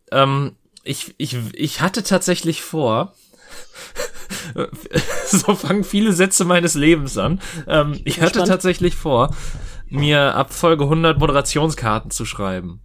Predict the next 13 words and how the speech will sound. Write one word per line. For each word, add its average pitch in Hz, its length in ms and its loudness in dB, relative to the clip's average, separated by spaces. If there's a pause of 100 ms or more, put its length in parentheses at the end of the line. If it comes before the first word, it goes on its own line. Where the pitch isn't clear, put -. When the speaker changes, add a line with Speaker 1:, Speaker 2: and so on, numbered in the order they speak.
(120)
Speaker 2:
<laughs> - 840 -2
Ernsthaft? 262 760 0
Warum 220 240 -4
das? 294 340 -10 (640)
Speaker 1:
Ja. 143 260 2 (1300)
Ähm, 139 520 4
Speaker 2:
Aber 135 100 2
dann 196 120 2
wären 220 160 4
sie 233 60 4
ja 214 80 2
durchdacht 208 340 2
und 302 80 6